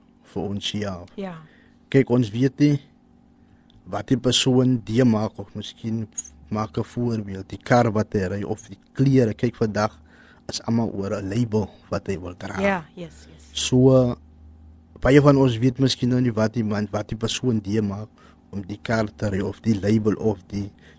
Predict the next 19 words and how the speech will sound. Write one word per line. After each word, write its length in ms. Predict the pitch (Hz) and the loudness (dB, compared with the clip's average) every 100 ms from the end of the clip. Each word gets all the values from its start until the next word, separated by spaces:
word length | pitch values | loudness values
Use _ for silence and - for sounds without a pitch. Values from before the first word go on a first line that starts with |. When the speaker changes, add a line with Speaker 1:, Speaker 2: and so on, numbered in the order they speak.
| - | -18
Speaker 1:
lewe 400 | 101 117 139 135 | -8 0 4 4
wat 200 | 117 107 | 2 -2
hy 80 | 113 | -4
lewe, 480 | 98 107 113 104 87 | -4 -4 -4 -4 -10
wat 160 | 104 - | -10 -6
hy 80 | 110 92 | -6 0
deurmaak 400 | 131 127 113 - | 2 2 0 -4
om 80 | 92 | -8
dit 160 | 95 - | -8 -6
te 100 | 104 | -6
doen 200 | 90 101 | -4 -4
nie. 140 | 92 - - | -6 -10 -8
Speaker 2:
Mm, 220 | 208 180 - - | -6 -6 -10 -16
mm. 140 | 185 165 _ | -14 -14 _
Speaker 1:
Hy 80 | 104 | -6
kan 160 | - 127 | 0 2
dit 100 | 127 | 2
wel, 280 | 117 135 131 92 - _ - | 2 2 0 -4 -18 _ -16
wel 260 | 104 131 | -6 0